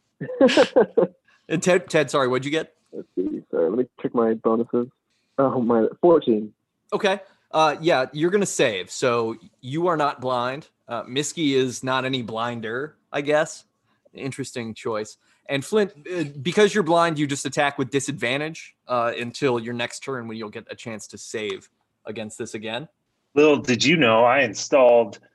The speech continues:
Speaker 3: gloom-seeking missiles on my plasma rifles, so
Speaker 2: Heyo.
Speaker 3: I don't even need to
Speaker 2: <laughs>
Speaker 3: aim.
Speaker 2: Uh, <laughs> now the, uh, now, now the, the gloom is going to take a second attack and going to say,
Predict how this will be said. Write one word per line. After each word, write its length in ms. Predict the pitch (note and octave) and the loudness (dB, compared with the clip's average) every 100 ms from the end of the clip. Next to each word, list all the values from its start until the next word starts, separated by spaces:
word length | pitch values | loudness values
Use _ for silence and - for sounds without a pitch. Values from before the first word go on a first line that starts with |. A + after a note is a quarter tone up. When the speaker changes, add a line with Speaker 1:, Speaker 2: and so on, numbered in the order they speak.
| _ _ _ - C3+ | _ _ _ -14 -10
Speaker 3:
gloom-seeking 1120 | A2 B2+ D3+ D3 C#3+ C3+ - D#3+ D3+ D3+ C3 B2+ | -2 2 4 6 4 2 2 4 2 2 0 4
missiles 460 | D#3 - C3 A2 | 2 4 2 4
on 180 | A2+ A2+ | 2 2
my 200 | A2+ G#2+ | 2 2
plasma 480 | G#2 C3 A2+ G#2 A2 | 2 4 4 2 0
rifles, 540 | G#2 G2+ - G2+ F#2+ | 2 0 -2 -12 -12
so 580 | - A#2 G#2 F#2+ G2 F2+ _ _ _ - | -6 0 0 0 -2 -6 _ _ _ -6
Speaker 2:
Heyo. 540 | A#2+ D3 A2+ G#2 G#2+ - | -2 0 -2 -4 -8 -2
Speaker 3:
I 80 | B2 | 0
don't 100 | B2 | 0
even 260 | G#2 G2+ | -2 -4
need 220 | A2 D3+ A2 | 0 2 2
to 280 | G#2 - | 0 0
Speaker 2:
<laughs> 160 | F#2+ F#2+ | 0 -2
Speaker 3:
aim. 140 | - - _ _ - - _ - | -6 -8 _ _ -20 -20 _ -4
Speaker 2:
Uh, 380 | C3+ C3+ E3 C3 - - F4+ - | 0 2 2 0 -6 -12 -12 -8
<laughs> 460 | F#4 - - - D3+ | -10 -10 -14 -8 0
now 340 | D#3 E3 E3+ | 2 4 2
the, 360 | D3 D#3 C#3+ C#3 | 0 2 4 4
uh, 300 | B2+ B2 B2 - _ _ | 2 0 -4 -10 _ _
now, 300 | C#3 D3 D#3 | -2 0 0
now 260 | C3 C#3+ D3 | 0 -2 0
the, 320 | D3 C#3 C#3 C3+ | 0 -2 -4 -10
the 80 | |
gloom 300 | B2 C3 C#3 | -6 -2 0
is 100 | C3+ | 0
going 180 | B2 B2+ | 0 -2
to 40 | A#2+ | 0
take 200 | C3+ A2+ | -2 -4
a 40 | |
second 340 | - B2+ C#3 | -4 -2 0
attack 380 | C#3 D3 D3 D#3 | -2 0 0 0
and 100 | A#2+ | -2
going 140 | A#2 A#2 | -6 -4
to 60 | |
say, 300 | G#2+ A#2 G#2+ | -2 -2 -2